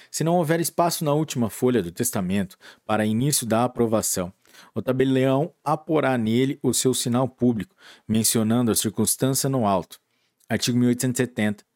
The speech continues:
Se o tabelião tiver escrito o testamento a rogo do testador, poderá, não obstante, aprová-lo. Artigo mil... Artigo mil oitocentos e setenta e um.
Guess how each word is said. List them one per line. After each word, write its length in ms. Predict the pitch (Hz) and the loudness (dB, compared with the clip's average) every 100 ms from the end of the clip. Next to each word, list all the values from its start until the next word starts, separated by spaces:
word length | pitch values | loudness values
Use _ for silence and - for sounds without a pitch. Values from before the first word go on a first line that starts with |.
| _ - - | _ -20 -8
Se 140 | - | -2
o 40 | 120 | 0
tabelião 580 | 131 120 120 113 120 123 | 0 0 2 2 2 0
tiver 300 | 98 101 98 | 0 0 0
escrito 480 | - - 117 - | -2 -2 -2 0
o 40 | 98 | -2
testamento 600 | 98 - 98 98 95 98 | -2 -2 -2 -2 -2 -2
a 40 | |
rogo 400 | 82 98 120 95 | -2 0 0 0
do 120 | 92 | -2
testador, 580 | 92 120 - 131 98 98 _ - - _ | -2 -4 -2 0 0 -2 _ -20 -20 _
poderá, 520 | 127 123 120 110 113 - 147 | -2 2 2 2 -2 -6 -2
não 160 | 156 | 0
obstante, 600 | 175 147 - 135 139 139 | 0 0 0 0 0 -2
aprová-lo. 640 | 127 127 131 98 98 80 - _ _ _ | -2 0 -2 0 0 -2 -8 _ _ _
Artigo 320 | 123 123 147 131 | -4 -2 -2 0
mil... 300 | 127 117 104 _ _ _ _ _ _ _ _ _ _ _ _ _ _ _ 147 | 0 0 -4 _ _ _ _ _ _ _ _ _ _ _ _ _ _ _ -4
Artigo 340 | 143 190 147 | -2 0 0
mil 200 | 147 175 | 2 2
oitocentos 280 | 160 165 151 | 2 -2 -2
e 40 | |
setenta 300 | 147 147 147 | 0 -2 0
e 120 | 131 | 2
um. 120 | 120 | 0